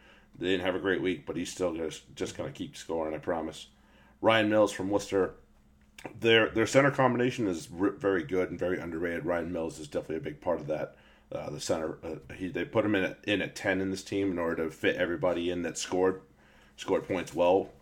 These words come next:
this week. But trust me, he's a good, wherever you put him, he'll, he'll work. Uh, Denny Salamona from Sale, the winger, he had fifty-two. Ross Neal makes his debut for Wasps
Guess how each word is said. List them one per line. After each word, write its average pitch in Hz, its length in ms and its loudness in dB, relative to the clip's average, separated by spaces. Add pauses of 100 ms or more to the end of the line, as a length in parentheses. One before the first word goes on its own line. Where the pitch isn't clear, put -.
(320)
this 107 180 -2
week. 113 320 0 (520)
But 80 320 0 (100)
trust - 280 2
me, 78 200 -8 (160)
he's 95 220 -4
a 90 80 -2
good, - 260 -4 (540)
wherever 107 260 6
you 92 100 2
put 87 180 4
him, 82 100 -4
he'll, 87 260 2
he'll 95 200 2
work. 85 340 -2 (380)
Uh, 76 200 -8
Denny 113 240 2
Salamona 117 560 6
from 95 460 2
Sale, 113 320 6
the 101 80 4
winger, 110 340 2 (180)
he - 120 -4
had 117 160 0
fifty-two. 123 580 2 (300)
Ross 104 320 4
Neal 110 300 4
makes 104 200 0
his 101 140 -2
debut 101 320 2
for 98 380 0
Wasps - 560 -2